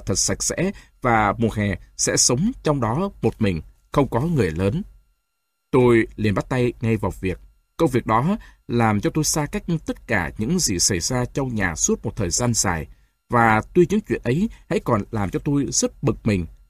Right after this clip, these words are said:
nhưng càng ngày chúng càng làm tôi ít quan tâm hơn. "Làm sao mà mày cứ quằn quặt thế?" Bà tôi hoặc mẹ tôi thường hỏi tôi như vậy.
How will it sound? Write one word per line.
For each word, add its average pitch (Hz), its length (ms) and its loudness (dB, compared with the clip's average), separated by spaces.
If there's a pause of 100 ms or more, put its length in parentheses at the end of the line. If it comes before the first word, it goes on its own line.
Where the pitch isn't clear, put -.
(140)
nhưng 131 480 4
càng 104 180 2
ngày 92 240 -2 (260)
chúng 180 140 6
càng 117 200 0
làm 98 140 0
tôi 143 260 0 (140)
ít 226 200 0
quan 143 160 -2
tâm 127 260 0
hơn. 123 200 2 (1700)
"Làm 127 180 6
sao 165 360 2
mà 139 120 4
mày 110 340 2
cứ 175 100 4 (140)
quằn 107 220 2 (100)
quặt 110 140 0 (360)
thế?" 185 260 0 (400)
Bà 113 160 -2
tôi 117 380 0
hoặc - 180 -2
mẹ 104 140 -2
tôi 110 220 0 (260)
thường 131 160 4
hỏi 101 260 0
tôi 117 180 2
như 110 120 0
vậy. 90 240 -6